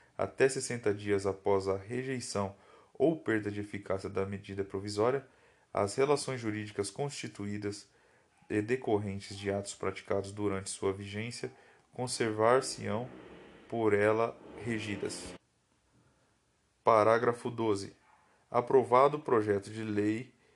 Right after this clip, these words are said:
de conversão alterando o texto original da medida provisória, esta manter-se-á integralmente em vigor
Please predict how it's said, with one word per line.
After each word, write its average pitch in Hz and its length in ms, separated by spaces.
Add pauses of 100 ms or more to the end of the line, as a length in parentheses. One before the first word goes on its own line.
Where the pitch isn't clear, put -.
(680)
de 104 140
conversão 127 880
alterando 110 580
o 98 40
texto 101 340
original 113 720 (400)
da 101 200
medida 101 340
provisória, 113 800 (600)
esta 123 380
manter-se-á 117 1040
integralmente 120 880
em 120 80
vigor 101 500